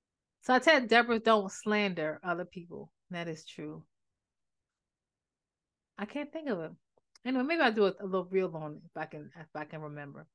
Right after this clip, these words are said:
But anyway, so this is Doctor Samiri Cobra. You can go to my website and just check it out 'cause I got all kinds of fun stuff at w w w dot doctor samiri cobra dot com.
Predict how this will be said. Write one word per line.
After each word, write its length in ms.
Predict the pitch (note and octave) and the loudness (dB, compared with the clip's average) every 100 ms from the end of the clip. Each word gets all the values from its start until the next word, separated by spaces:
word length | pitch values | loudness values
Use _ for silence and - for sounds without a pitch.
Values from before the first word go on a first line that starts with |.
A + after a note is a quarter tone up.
| _ _ - - - - | _ _ -20 -20 -16 2
But 100 | D4+ | 4
anyway, 360 | F4 A#3+ G3+ | 6 6 4
so 160 | G3+ A#3+ | 2 0
this 240 | B3 D#4 | 2 -2
is 100 | D4+ | 0
Doctor 280 | - A3 A3+ | 4 4 2
Samiri 440 | - A3+ G3+ G#3 | -10 -6 -4 -4
Cobra. 220 | G#3 E3+ E3+ | -4 -6 -4
You 320 | F#3+ A#3+ B3 | -2 0 -2
can 280 | - A#3 G#3 | -2 -2 0
go 180 | G3+ | 0
to 180 | G#3+ - | 0 -2
my 160 | C4+ A#3+ | 0 2
website 720 | F#3+ F#3 - G3+ F3 F3 F3+ | 0 -2 -2 0 0 0 -6
and 120 | E3+ | -8
just 220 | F3+ - | -10 -12
check 260 | - B3 B3 | 0 2 2
it 80 | G#3+ | 0
out 200 | F#3 F#3+ | 0 0
'cause 100 | G3+ | -6
I 40 | |
got 100 | E3+ | -4
all 160 | F3+ F3+ | -4 -2
kinds 260 | - F#3 | -2 -2
of 80 | F3 - | -4 -6
fun 180 | F3 F3 | -6 -6
stuff 340 | - D#3+ D#3+ | -8 -6 -6
at 160 | E3+ E3+ | -10 -2
w 240 | F3+ G3+ | -2 2
w 180 | G3 G3 | 2 2
w 120 | F#3+ | 0
dot 80 | F3 | 0
doctor 220 | F3 F3 | -2 -2
samiri 320 | F#3 F#3 E3+ | -10 -8 -8
cobra 260 | E3 F3 E3+ | -6 -8 -8
dot 200 | E3 C#3 | -8 -10
com. 420 | - D3 C#3+ - | -10 -10 -10 -16